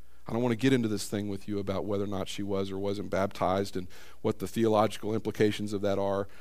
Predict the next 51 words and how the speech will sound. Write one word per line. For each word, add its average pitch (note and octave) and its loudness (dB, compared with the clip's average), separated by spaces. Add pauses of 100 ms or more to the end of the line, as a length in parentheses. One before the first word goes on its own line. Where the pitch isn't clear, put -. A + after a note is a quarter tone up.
(200)
I'm G#2+ 0
just G2+ -4
trying G#2+ 0
to G#2 0
help A2+ 2
you A2+ 0
to G2+ 0
see A#2 0
that G2 -2
we A2 -2
gotta G#2+ 4
tell A#2 -2
people G#2 -4
about F#2 -2
Jesus. G#2 -8 (680)
Well, F#2+ 0
he B2+ 2
didn't A2+ 4
like A2 4
that G2+ 4
answer, G2+ -2
and G2 0
I G2+ 2
went A2 0
on G2+ 0
and G#2 -4
moved G#2+ -4
to G#2+ -2
the G2+ -4
next G2+ -2
thing, B2 2 (320)
and G2+ 2
I G#2+ 6
noticed G#2+ 2
that E2 -2
he A2+ 0
just A2 -2
got A2 4
up G#2+ 2
and F2+ -2
walked G#2 0
out. F#2 -2
I - -6
mean, G2 -2
in G2+ -2
the G2+ -4
middle A#2 6
of G#2+ 0
the, G2+ -4
the G2 -2
whole G#2+ -2